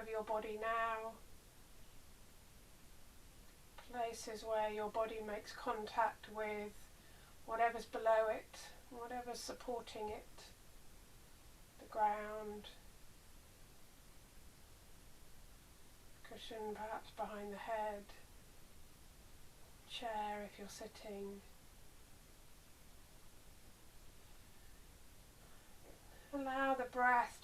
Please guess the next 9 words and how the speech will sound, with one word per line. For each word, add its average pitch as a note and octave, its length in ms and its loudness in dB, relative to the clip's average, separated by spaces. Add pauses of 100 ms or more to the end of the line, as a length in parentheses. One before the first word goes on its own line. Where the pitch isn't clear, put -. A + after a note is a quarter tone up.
to A3+ 260 8 (480)
fully B3+ 640 6 (520)
come A#3+ 220 6
in B3 400 10
and A3+ 180 4 (120)
fully A#3+ 560 4 (100)
flow A3+ 320 8
back G#3 300 0
out. A#3 460 6